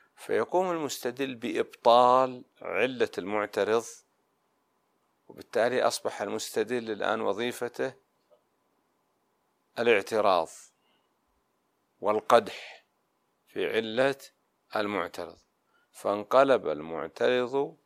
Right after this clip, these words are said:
فانقلب المستدل معترضا، وانقلب المعترض مستدلا. قال: "ومعنى المعارضة في الأصل أن يبين"، منو اللي يبين؟ المعترض،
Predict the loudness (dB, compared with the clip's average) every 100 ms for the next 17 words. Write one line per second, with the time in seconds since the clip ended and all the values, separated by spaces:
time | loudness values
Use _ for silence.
0 | _ _ -20 -10 -8 2 4 6 4 0
1 | -2 -6 -4 -4 -4 -6 -6 -6 -4 0
2 | 2 4 2 -2 -4 _ _ -20 -14 -12
3 | -2 2 4 2 0 -4 -4 -6 -4 -2
4 | -2 -2 -4 -8 -14 _ _ _ _ _
5 | -12 -8 -4 -4 -4 -10 -6 -6 -8 _
6 | _ _ _ _ _ _ _ _ _ _
7 | _ _ _ _ _ _ -20 -20 _ -10
8 | -4 2 4 4 2 2 2 4 4 2
9 | 0 -4 0 2 2 0 -6 -8 -20 _
10 | _ _ _ -6 -4 -2 -4 -2 -2 -2
11 | -6 -8 -10 -12 -12 -10 -8 -6 -4 -4
12 | -6 -8 -10 _ _ _ _ _ _ _
13 | _ _ _ _ -6 -2 -2 -2 -6 -8